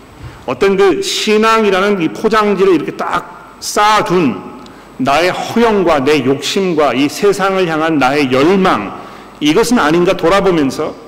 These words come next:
내가 과연 이렇게 하는 것이 정말 옳은 것인가? 이것이 내 신앙의 경건함에, 내 가족의 이 신앙생활에, 내 주변에 있는 교회 사람들에게 어떤 영향을 미칠 것인가? 이런 걸 잘 생각해보고 고민하고 기도하고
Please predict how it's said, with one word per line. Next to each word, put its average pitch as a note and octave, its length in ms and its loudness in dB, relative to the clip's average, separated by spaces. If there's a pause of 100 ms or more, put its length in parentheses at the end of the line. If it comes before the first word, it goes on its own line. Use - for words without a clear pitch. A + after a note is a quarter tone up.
(420)
내가 E3 260 0
과연 F3 300 0
이렇게 F3+ 240 0
하는 A#3 320 2
것이 G3 580 -2
정말 F3 300 0
옳은 E3+ 360 2
것인가? F3 680 -2 (340)
이것이 E3 480 2
내 F3 260 2
신앙의 G3 600 -2
경건함에, D#3 720 0 (300)
내 F3 220 0
가족의 E3+ 580 0
이 D#3 40 0
신앙생활에, F3+ 920 -2 (180)
내 E3+ 180 2
주변에 F3 360 -2
있는 F3+ 200 -2
교회 D#3+ 280 0
사람들에게 F3 580 0
어떤 G3 400 0
영향을 F#3+ 400 2
미칠 C#3 320 -2
것인가? E3+ 760 -2
이런 G3 180 2
걸 A#3+ 100 0
잘 - 180 -8
생각해보고 A3 680 2
고민하고 E3 640 0
기도하고 D#3+ 840 -2